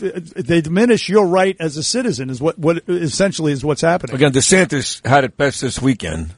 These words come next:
Speaker 2: These ill-, illegal immigrants that fly down to Florida, we're putting them right back on a plane, and they're going to Delaware.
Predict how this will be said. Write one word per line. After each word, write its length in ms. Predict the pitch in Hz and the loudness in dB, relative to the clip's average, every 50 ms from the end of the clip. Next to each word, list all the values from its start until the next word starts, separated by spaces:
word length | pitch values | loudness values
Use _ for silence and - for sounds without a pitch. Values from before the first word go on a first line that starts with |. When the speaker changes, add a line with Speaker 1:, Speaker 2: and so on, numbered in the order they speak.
| _ _ _ _ _ | _ _ _ _ _
Speaker 2:
These 260 | - 123 131 104 - - | 0 0 2 0 0 2
ill-, 360 | 147 160 170 170 147 143 - - | 2 4 4 4 2 0 -2 -2
illegal 420 | 143 147 156 165 156 131 135 131 135 - | 0 0 2 2 2 0 -2 -4 -2 -2
immigrants 420 | 143 151 143 101 120 123 117 - | 0 0 0 0 -2 -4 -4 -4
that 160 | - 113 - | -6 -8 -4
fly 220 | - - 127 123 117 | 0 2 2 2 2
down 180 | 120 117 117 | 2 0 -2
to 100 | 101 - | -4 -6
Florida, 520 | - - - 131 131 107 90 85 87 92 - _ _ _ - | -8 -2 2 4 4 4 2 -2 -6 -8 -12 _ _ _ -10
we're 100 | 123 117 | -6 0
putting 200 | - 151 160 131 | 2 2 4 4
them 80 | 120 | 4
right 80 | 147 147 | 4 4
back 160 | 165 156 - | 4 2 2
on 80 | 147 143 | 0 -2
a 60 | 135 | -2
plane, 320 | - 135 143 127 104 90 _ _ _ _ _ _ _ _ _ - | -2 -4 -4 -4 -6 -10 _ _ _ _ _ _ _ _ _ -6
and 180 | 113 117 113 | -4 -2 0
they're 80 | 113 113 | 0 0
going 300 | 101 120 120 123 120 113 | 0 2 2 2 0 -2
to 160 | - - 117 104 | -2 -4 -4 0
Delaware. 420 | 92 135 143 135 110 101 95 95 | 2 2 4 4 2 0 -2 -4